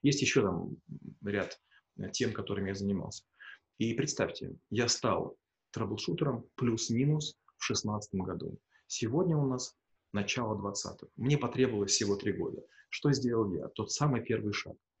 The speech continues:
Я взял Excel. Первая колонка сделал от единицы до двух тысяч дни. Потом поставил дату.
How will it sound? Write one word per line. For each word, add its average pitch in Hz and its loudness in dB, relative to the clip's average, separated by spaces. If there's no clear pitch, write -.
Я 101 2
взял 135 6
Excel. - 0
Первая 139 6
колонка 101 4
сделал 90 2
от - 2
единицы 120 2
до 98 2
двух 98 -2
тысяч - -6
дни. 107 4
Потом 196 6
поставил 135 6
дату. 92 0